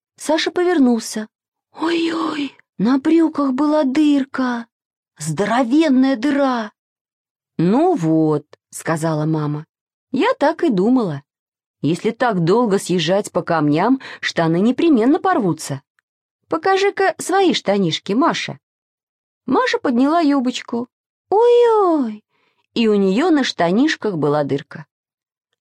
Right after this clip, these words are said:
А ведь у неё были такие красивые штанишки, в синюю клеточку, точь-в-точь, как на платье. «Нам больше нельзя кататься с горки?» —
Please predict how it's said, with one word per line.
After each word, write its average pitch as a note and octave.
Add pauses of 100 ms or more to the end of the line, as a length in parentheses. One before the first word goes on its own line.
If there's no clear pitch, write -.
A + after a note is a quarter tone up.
А E3
ведь G#3+
у A3
неё A#3+
были F#3+
такие E4+
красивые A3+
штанишки, G#3+ (440)
в -
синюю D4
клеточку, C#4+ (680)
точь-в-точь, F4+
как A#3+
на C4
платье. A3+ (1200)
«Нам D#4+
больше E4+
нельзя D#4
кататься D#4+
с C#4
горки?» — E4